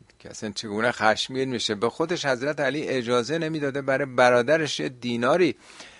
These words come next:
از اون بیت المالی که مال مردم مسلمان هاست خرج بکنه. چطور اون وقت اینا حق دارن که تمام بودجهٔ مملکت، نفت و گاز و همه چی رو هر جایی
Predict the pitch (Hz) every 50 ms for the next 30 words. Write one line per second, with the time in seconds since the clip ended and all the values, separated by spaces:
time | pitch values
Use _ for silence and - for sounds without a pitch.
0 | - _ - 117 110 117 127 127 113 117 113 107 - 113 110 110 110 113 113 113
1 | 107 - 113 110 104 101 113 131 165 196 208 190 175 151 135 120 107 98 107 104
2 | 104 98 95 90 - 107 98 92 90 87 90 87 87 90 90 - - - 87 87
3 | 82 80 85 85 82 - 90 85 78 71 - - - _ _ _ _ _ _ _
4 | _ _ _ _ _ _ - - - 107 - - 185 180 165 165 170 156 - 165
5 | 165 160 160 151 135 147 156 147 135 143 151 147 147 147 143 135 - 147 - 131
6 | 131 139 143 143 143 135 123 135 135 120 127 143 143 139 135 131 127 135 131 127
7 | - 139 131 131 131 127 131 127 - - 123 120 117 131 131 123 131 123 113 113
8 | 123 135 139 135 - 135 127 127 127 127 139 143 127 123 135 139 131 120